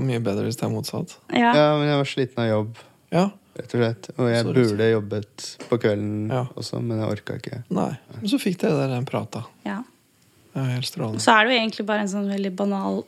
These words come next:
Speaker 2: ting, som sikkert veldig mange gjør hver dag, men det var litt ulikt oss. I hvert fall sånn som vi har hatt i det siste, da.
Speaker 1: Ja. Og hvis man igjen skal prøve å trekke den der, eh, femogtjue år fram i tida-perspektivet, som du jo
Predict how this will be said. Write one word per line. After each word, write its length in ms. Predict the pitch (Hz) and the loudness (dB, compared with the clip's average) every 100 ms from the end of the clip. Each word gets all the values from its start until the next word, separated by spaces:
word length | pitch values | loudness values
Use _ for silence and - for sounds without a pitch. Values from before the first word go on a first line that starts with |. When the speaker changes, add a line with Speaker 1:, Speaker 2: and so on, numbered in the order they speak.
| - | -10
Speaker 2:
ting, 260 | - 226 240 | -2 2 2
som 160 | 233 | -2
sikkert 300 | 208 208 202 | -6 -4 -2
veldig 160 | 202 196 | -2 -2
mange 300 | 196 190 190 196 | 0 0 -2 -2
gjør 320 | 208 196 196 | -2 -2 0
hver 120 | 190 190 | -2 0
dag, 260 | 208 233 - - | 0 -2 -6 -2
men 260 | 220 104 101 - - - - _ _ _ _ - | 0 0 -4 -14 -20 -20 -20 _ _ _ _ -4
det 100 | 214 | 0
var 80 | 202 | 2
litt 160 | 196 - | 0 -4
ulikt 480 | 196 185 180 - 196 | -4 -4 -8 -10 -10
oss. 220 | - - - _ _ _ | -10 -12 -16 _ _ _
I 60 | 226 | -8
hvert 60 | - | -2
fall 160 | 196 | -2
sånn 160 | 196 185 | -2 -4
som 160 | 202 | -2
vi 80 | 202 | -2
har 80 | 190 196 | -2 -4
hatt 120 | - | -4
i 120 | - | -2
det 80 | 185 | 0
siste, 320 | 202 - - | -4 -8 -4
da. 80 | 240 - _ _ - | -4 -4 _ _ -4
Speaker 1:
Ja. 180 | 165 180 - _ _ _ _ _ _ _ 170 | 0 0 -2 _ _ _ _ _ _ _ -2
Og 140 | 160 | 0
hvis 80 | 151 147 | 2 2
man 100 | 143 | 4
igjen 220 | 139 123 123 | 4 2 0
skal 220 | - 135 | 0 0
prøve 380 | - - 117 110 | -2 0 0 0
å 20 | |
trekke 400 | - 131 - - 113 | -2 -4 -4 -4 -2
den 140 | 117 107 | 0 -2
der, 160 | 98 95 | -4 -4
eh, 460 | 87 80 101 117 123 | -4 -4 -6 -6 -6
femogtjue 460 | - 127 127 135 - | -2 -2 0 -2 -2
år 60 | |
fram 220 | 127 151 107 | -2 -4 -2
i 60 | 120 | -4
tida-perspektivet, 1000 | - - 196 - - - 123 123 120 123 | -6 -6 -6 -4 -6 -4 -2 0 0 -2
som 160 | - 120 | -2 -2
du 80 | |
jo 220 | 117 107 | -2 -2